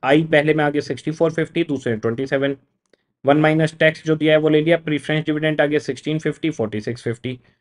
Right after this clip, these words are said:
number of share थर्टीन ट्वेंटी फ़ाइव और नाइनटीन फिफ्टी, इक्वेशन सॉल्व करेंगे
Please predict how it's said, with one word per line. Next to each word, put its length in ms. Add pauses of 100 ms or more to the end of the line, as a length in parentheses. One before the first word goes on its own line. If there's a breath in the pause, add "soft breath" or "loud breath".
(160)
number 280
of 100
share 320
थर्टीन 300
ट्वेंटी 320
फ़ाइव 340 (300)
और 80
नाइनटीन 420
फिफ्टी, 460
इक्वेशन 440
सॉल्व 280
करेंगे 380